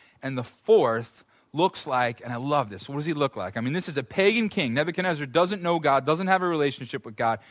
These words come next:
He says, "He looks like a son of the gods."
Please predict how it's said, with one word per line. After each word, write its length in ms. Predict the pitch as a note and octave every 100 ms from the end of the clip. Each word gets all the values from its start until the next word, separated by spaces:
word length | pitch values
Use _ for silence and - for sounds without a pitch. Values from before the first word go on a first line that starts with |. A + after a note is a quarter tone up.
| - -
He 80 | -
says, 300 | - C#3+ - _ _
"He 160 | F3 G#3+
looks 460 | G3 F#3 - -
like 400 | C#3+ B2 A#2+ - _ _ _
a 80 | -
son 640 | - - E3 C3+ F#2+ F2 E2+ _ _ _ _ -
of 140 | G#2+
the 80 | G#2
gods." 640 | G#2 F2 - - - -